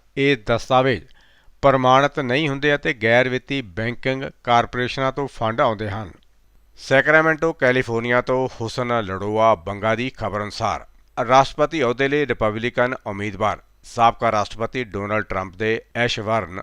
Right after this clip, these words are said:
ਵਰਜੀਨੀਆ ਸਥਿਤ ਚੋਣ ਮੁਹਿੰਮ ਦਫ਼ਤਰ ਵਿੱਚ ਚੋਰ ਵੱਲੋਂ ਸੰਨ ਲਾਉਣ ਦੀ ਖਬਰ ਹੈ। ਮਾਮਲੇ ਦੀ ਲਾਅ ਐਨਫੋਰਸਮੈਂਟ ਅਫਸਰ ਜਾਂਚ ਕਰ ਰਹੇ ਹਨ। ਲੋਡਾਊਨ ਕਾਉਂਟੀ ਸ਼ੈਰਿਫ ਦੇ ਦਫ਼ਤਰ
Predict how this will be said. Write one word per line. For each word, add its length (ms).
ਵਰਜੀਨੀਆ 540
ਸਥਿਤ 320
ਚੋਣ 440
ਮੁਹਿੰਮ 400
ਦਫ਼ਤਰ 360
ਵਿੱਚ 320
ਚੋਰ 260
ਵੱਲੋਂ 240
ਸੰਨ 360
ਲਾਉਣ 260
ਦੀ 140
ਖਬਰ 300
ਹੈ। 280
ਮਾਮਲੇ 380
ਦੀ 160
ਲਾਅ 400
ਐਨਫੋਰਸਮੈਂਟ 600
ਅਫਸਰ 280
ਜਾਂਚ 280
ਕਰ 160
ਰਹੇ 120
ਹਨ। 220
ਲੋਡਾਊਨ 420
ਕਾਉਂਟੀ 500
ਸ਼ੈਰਿਫ 460
ਦੇ 260
ਦਫ਼ਤਰ 480